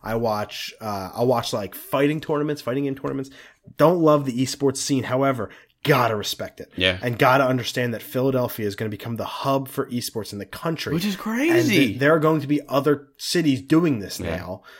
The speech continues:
Speaker 1: Um, you gotta hope that esports is sustainable. Like, by tomorrow, it could be gone. Fifty million is no small expenditure. So
Speaker 2: And then they're, they're
Speaker 1: Comcast
Speaker 2: building,
Speaker 1: taking
Speaker 2: like,
Speaker 1: up
Speaker 2: another building of, like, a ten-story, um, like a, like, an office for 'em, too.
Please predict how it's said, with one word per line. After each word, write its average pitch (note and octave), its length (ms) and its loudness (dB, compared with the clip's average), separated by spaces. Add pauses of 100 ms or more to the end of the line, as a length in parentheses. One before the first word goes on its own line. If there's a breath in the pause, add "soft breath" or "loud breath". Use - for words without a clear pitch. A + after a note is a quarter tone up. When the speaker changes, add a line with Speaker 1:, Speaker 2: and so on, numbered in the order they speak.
(180 soft breath)
Speaker 1:
Um, A2+ 320 -4
you C3+ 80 0
gotta D#3+ 260 4
hope E3 240 0
that D3+ 140 4
esports C#3+ 420 -2
is C3+ 100 -8
sustainable. B2+ 720 -6 (240)
Like, G#2+ 220 -12
by B2+ 140 -2
tomorrow, B2+ 420 -4
it G#2+ 40 -10
could G#2+ 120 -14
be G#2+ 80 -10
gone. G2 380 -12
Fifty C3 260 -10
million B2+ 320 -4
is G2 100 -8
no G#2+ 160 -8
small A2+ 380 -8
expenditure. - 640 -12 (280 soft breath)
So A#2+ 520 0
Speaker 2:
And C3 80 2
then D3 100 6
they're, E3+ 120 8
they're D#3 160 10
Speaker 1:
Comcast C3+ 80 2
Speaker 2:
building, D#3 180 8
Speaker 1:
taking C#3 80 4
Speaker 2:
like, C3 80 4
Speaker 1:
up A#2 60 0
Speaker 2:
another B2+ 260 4
building C3 420 2
of, A2 220 -2
like, F#2+ 220 2
a E2+ 60 -4
ten-story, A#2+ 1080 0 (360)
um, F#2 300 -2
like F#2+ 160 -4
a, E2+ 260 -6 (400)
like, G#2 80 2
an - 20 6
office A#2 420 2
for F#2+ 160 -6
'em, E2+ 100 -6
too. A#2 280 -2